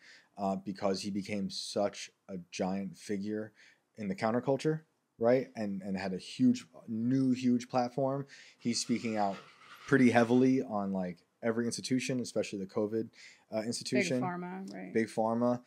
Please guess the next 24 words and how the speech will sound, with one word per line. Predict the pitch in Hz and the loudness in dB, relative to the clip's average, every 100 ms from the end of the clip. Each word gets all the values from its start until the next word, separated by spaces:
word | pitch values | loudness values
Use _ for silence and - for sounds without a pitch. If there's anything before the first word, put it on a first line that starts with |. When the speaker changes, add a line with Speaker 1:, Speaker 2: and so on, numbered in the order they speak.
| _ _ | _ _
Speaker 1:
So | - - - 127 120 110 | -16 -12 2 4 6 4
it | 113 107 | -4 -10
felt | - 127 120 | 2 4 4
like, | 113 110 104 | 2 0 -2
okay, | 107 104 104 95 | -8 -4 -2 0
they | 98 | 0
are | 98 107 | 0 0
gonna | 98 | -2
come | 92 98 | -4 -6
after | 90 95 | -6 -8
him | 92 | -10
at | - | -6
some | 107 | -8
point. | 95 92 85 - _ _ _ _ | -6 -10 -12 -18 _ _ _ _
But, | 156 - - _ | 4 4 -4 _
you | 120 | 0
know, | 120 | 2
I'd | 113 | 4
like | 110 113 | 4 2
to | 107 | 0
see | - 120 110 107 92 - - | -6 -4 -2 -4 -6 -14 -6
actual | 113 107 104 104 | -4 -2 -2 0
evidence. | 123 135 143 - - _ _ _ _ | -2 -2 -4 -8 -12 _ _ _ _
Uh, | 107 98 95 | 0 2 0